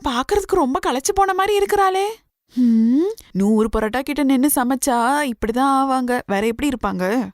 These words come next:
"இல்லம்மா, ஒண்ணும் இல்ல. கல்யாணம் ஆனனே எல்லாருக்குமே ரொம்ப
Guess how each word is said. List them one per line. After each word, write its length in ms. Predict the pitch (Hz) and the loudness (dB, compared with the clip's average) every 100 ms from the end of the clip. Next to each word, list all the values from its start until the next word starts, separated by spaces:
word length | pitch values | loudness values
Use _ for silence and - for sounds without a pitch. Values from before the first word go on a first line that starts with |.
| _ _ _ | _ _ _
"இல்லம்மா, 480 | 233 160 160 180 151 - _ | -2 0 -2 -2 -4 -8 _
ஒண்ணும் 340 | 185 165 202 | -2 0 0
இல்ல. 300 | 208 165 180 - _ | 0 -2 -4 -6 _
கல்யாணம் 480 | 214 139 175 226 180 | -4 -2 -2 0 -2
ஆனனே 480 | 190 208 220 226 262 | -2 -2 0 0 0
எல்லாருக்குமே 560 | 160 175 196 214 214 | 0 0 -2 -4 -4
ரொம்ப 260 | 214 190 | -2 -2